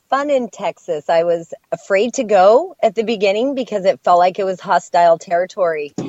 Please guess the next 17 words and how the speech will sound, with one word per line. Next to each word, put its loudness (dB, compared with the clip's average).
But 2
as 0
we -8
found 0
out 0
quickly, -6
Canna -8
Kenny, -4
it 4
was 0
a 4
loving 2
community -6
of -4
people 0
who -4
are 2